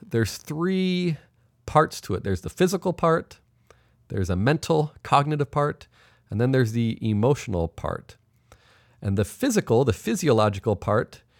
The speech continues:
uh, usually we're referring to that fight, flight, or freeze response that happens in our bodies. And so maybe you've heard of that, the fight, flight, or freeze response. And if you want the fancy word,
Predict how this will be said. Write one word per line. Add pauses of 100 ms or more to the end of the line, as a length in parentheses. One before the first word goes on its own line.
(460)
uh,
usually
we're
referring
to
that
fight,
flight,
or
freeze
response (300)
that
happens
in (180)
our
bodies. (720)
And
so
maybe
you've
heard
of
that,
the
fight,
flight,
or
freeze
response. (120)
And
if
you
want
the
fancy
word,